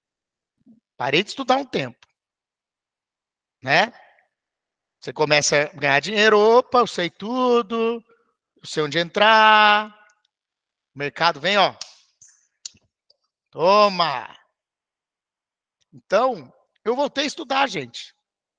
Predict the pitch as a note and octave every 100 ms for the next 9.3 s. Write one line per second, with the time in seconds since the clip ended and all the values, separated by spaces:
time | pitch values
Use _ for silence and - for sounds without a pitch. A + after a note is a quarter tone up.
0 | _ _ _ - - A#3+ - A3+ C4+ D4
1 | A#3+ A#3+ A#3+ A#3 A3+ A3 A3+ A#3+ B3 B3+
2 | - C#4 A#3+ D4 _ A#3+ G#3+ G#3+ A#3+ A#3
3 | A3 G#3+ F3+ F#3+ A3 A3 - _ - -
4 | A#3+ G#3+ A#3+ C4 C#4 A#3+ C#4 B3 C4 A3+
5 | F3+ C3 _ - D#3+ - C#3 B2+ A2 _
6 | _ _ _ _ D3+ D3+ A#3 G#3 - F3
7 | F#3 B3 - G3 G3 F3+ F#3 F3 - -
8 | E3+ D#3 D#3 C#3 C#3 B2+ C3+ - B2+ F3
9 | C4 D#3+